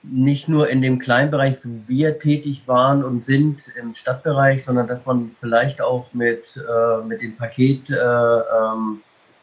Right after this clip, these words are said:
mit den Paket, äh, ähm,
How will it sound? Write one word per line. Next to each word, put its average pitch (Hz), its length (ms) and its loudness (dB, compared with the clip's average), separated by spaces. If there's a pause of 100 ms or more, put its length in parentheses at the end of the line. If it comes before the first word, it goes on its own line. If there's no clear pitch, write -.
(420)
mit 117 220 -2
den 113 140 -2
Paket, 123 520 2 (420)
äh, - 60 -8
ähm, 107 1160 0